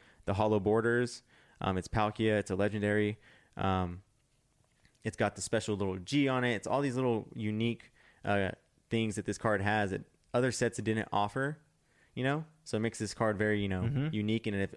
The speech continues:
Speaker 1: of its own kind. So I think it deserves this P S A nine, eight hundred seventy-five dollar price.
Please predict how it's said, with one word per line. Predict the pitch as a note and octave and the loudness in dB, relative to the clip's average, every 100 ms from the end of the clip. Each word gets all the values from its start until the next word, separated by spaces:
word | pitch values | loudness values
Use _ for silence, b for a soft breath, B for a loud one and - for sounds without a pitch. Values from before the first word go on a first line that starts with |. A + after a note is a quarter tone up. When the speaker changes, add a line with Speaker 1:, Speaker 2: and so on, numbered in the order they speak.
| - | -4
Speaker 1:
of | A2 | -2
its | G2+ A2+ | 0 0
own | G#2 | -2
kind. | G2 G#2 A2+ | 0 -2 0
So | G#2+ | -2
I | F#2+ | -2
think | - D3+ C3+ | -2 -2 0
it | |
deserves | G#2+ G2+ C3+ C3+ | 0 2 0 0
this | G#2 | -4
P | - A2+ | -4 -2
S | G#2+ | -2
A | G2+ | -2
nine, | G2+ G2+ G2+ | 0 0 -2
eight | A2 | -4
hundred | A2 G#2 F#2+ | -4 -4 -4
seventy-five | G#2 G2+ F#2+ F#2+ | -4 -2 -2 0
dollar | F#2+ G2 | 0 -2
price. | - A#2+ G#2 - | 0 0 -2 -6